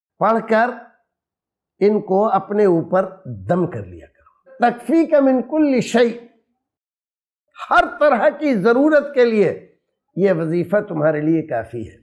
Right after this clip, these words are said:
आज बहुत सारे लोग तरह तरह के वजीफ़े बतलाते हैं, इंसानों को उनका इख्तियार करना, पढ़ना, उसकी मुवाज़बत करना बड़ा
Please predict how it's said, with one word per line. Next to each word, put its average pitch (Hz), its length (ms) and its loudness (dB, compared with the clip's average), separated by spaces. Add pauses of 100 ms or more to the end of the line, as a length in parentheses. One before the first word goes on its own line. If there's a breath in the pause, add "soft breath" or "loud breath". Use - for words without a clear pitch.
(1300)
आज 185 420 2
बहुत 220 320 -2
सारे 202 280 2
लोग 180 420 -2
तरह 196 240 2
तरह 190 220 0
के 185 140 -4
वजीफ़े 170 420 -4
बतलाते 156 520 -4
हैं, 165 240 0
इंसानों 156 600 -2
को - 880 -4 (100)
उनका 190 320 0
इख्तियार 170 640 0
करना, 202 460 0 (140)
पढ़ना, 190 600 0
उसकी 175 600 -2 (1080)
मुवाज़बत 185 640 0
करना 202 360 2 (180)
बड़ा 196 260 -2